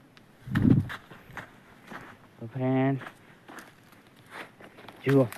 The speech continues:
એકદમ પાક્યા છે. ખૂબ ને ખૂબ પાકી ગયા છે. બબે મોડિયા તો પાકી જ ગયા છે.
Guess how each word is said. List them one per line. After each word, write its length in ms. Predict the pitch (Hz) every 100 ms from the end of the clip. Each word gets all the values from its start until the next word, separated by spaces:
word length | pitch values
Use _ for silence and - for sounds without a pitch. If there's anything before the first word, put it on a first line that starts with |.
| - - - - - - - - - - - - - - -
એકદમ 500 | 127 113 110 123 113 110
પાક્યા 360 | 120 120 113 120
છે. 80 | 120 - - - - - - - - - - - - - - - - - - - -
ખૂબ 260 | - 139 139 131
ને 140 | 117 107
ખૂબ 160 | - 147 123
પાકી 280 | 127 123 123
ગયા 180 | 117 117
છે. 80 | 135 -
બબે 200 | 151 147 127
મોડિયા 340 | 131 135 131 117
તો 40 | 110
પાકી 280 | 135 - 113
જ 40 | 113
ગયા 180 | 120 113
છે. 160 | -